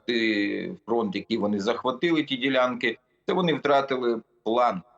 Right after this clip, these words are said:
оці їхні клішні, які вони намагалися зімкнути навколо самого міста Бахмут. І в них єдиний шлях, е, де вони продовжують, але наразі не мають, саме наразі,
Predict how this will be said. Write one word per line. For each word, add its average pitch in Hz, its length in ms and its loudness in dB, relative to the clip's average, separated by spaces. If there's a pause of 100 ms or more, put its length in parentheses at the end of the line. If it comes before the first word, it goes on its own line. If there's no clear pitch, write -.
оці 107 240 -6
їхні 117 400 -6
клішні, 117 560 -4
які 113 400 -4
вони 110 300 0
намагалися 110 800 0 (320)
зімкнути 120 640 -2
навколо 110 920 2
самого 110 340 0
міста 107 340 -2
Бахмут. 107 460 -2 (360)
І 143 360 2
в 135 100 -4
них 151 260 0
єдиний 127 380 0
шлях, 139 520 2
е, 113 640 -2
де 110 160 -2
вони 123 300 -4
продовжують, 113 840 -2
але 113 180 2
наразі 117 460 2
не 127 160 -10
мають, 107 340 0 (800)
саме 107 220 -2
наразі, 98 540 -2